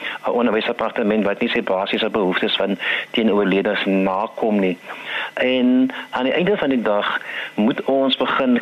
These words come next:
krediet ook gee vir daai onderwyser wat elke dag opstaan, skool toe gaan, sy deel doen en niks terug daarvoor verwag nie. Dit is daardie kampioene in die klaskamer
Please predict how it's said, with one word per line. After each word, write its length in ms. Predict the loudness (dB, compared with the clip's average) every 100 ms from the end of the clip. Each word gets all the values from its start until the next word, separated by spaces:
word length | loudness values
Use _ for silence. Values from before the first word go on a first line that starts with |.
| 0
krediet 420 | 0 0 0 0
ook 140 | -2
gee 280 | 0 0 0 -2 -8 -8 -12 -6
vir 120 | -4 -2
daai 280 | 0 2 2
onderwyser 840 | 2 2 2 2 2 0 0 -2 -2
wat 140 | -2
elke 420 | 0 0 0 -2 0
dag 280 | 0 0 -2 -2
opstaan, 540 | 0 -2 0 2 2
skool 360 | 0 0 0 0
toe 60 | 0
gaan, 240 | 0 0 2
sy 120 | -2 0
deel 360 | 2 4 4 4
doen 260 | 4 2 0 -6 -8 -6 -6 -2
en 320 | 2 4 4
niks 320 | 2 0 -2 -2 -4 -10 -6 -4
terug 400 | 0 0 0 -2 -4 -2
daarvoor 540 | -2 0 0 0 0 0
verwag 420 | 0 0 0 -2 -2
nie. 180 | -2 -2 -4 -6 -4 -6 -6 -6
Dit 160 | -2 0 0
is 160 | 0 -2
daardie 460 | -2 0 0 -2 -4 0
kampioene 600 | 0 2 4 4 4 4
in 180 | 2 0
die 80 | -2
klaskamer 580 | -2 -2 -2 -2 0 0